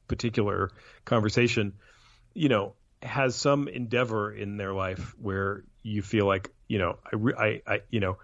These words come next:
you have at least some, at least some reptilian part of your mind is like, "Ah, I really wanna blow up. I, you know,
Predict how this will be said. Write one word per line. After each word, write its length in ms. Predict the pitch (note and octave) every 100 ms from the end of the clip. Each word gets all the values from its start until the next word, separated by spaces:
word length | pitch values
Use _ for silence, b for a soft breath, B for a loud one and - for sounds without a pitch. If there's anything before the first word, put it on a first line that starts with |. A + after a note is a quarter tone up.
| b b
you 140 | B2
have 180 | A#2+ B2
at 120 | A#2
least 360 | A2+ C#3+ C3+ -
some, 340 | - D3 D3 -
at 100 | B2+
least 280 | D#3 D#3 -
some 280 | D#3 D3+
reptilian 680 | B2+ B2 - C#3+ C3+ A#2+ A2+
part 220 | G#2 A2+
of 80 | G#2+
your 120 | G#2
mind 380 | G#2 G2+ G2+ G2
is 100 | F#2
like, 160 | F#2 E2+
"Ah, 220 | E2+ F2
I 40 | D#2
really 240 | E2 F2+
wanna 180 | E2+ E2
blow 300 | E2+ F#2 F2+
up. 200 | F#2 -
I, 160 | - A2
you 120 | G2
know, 160 | F2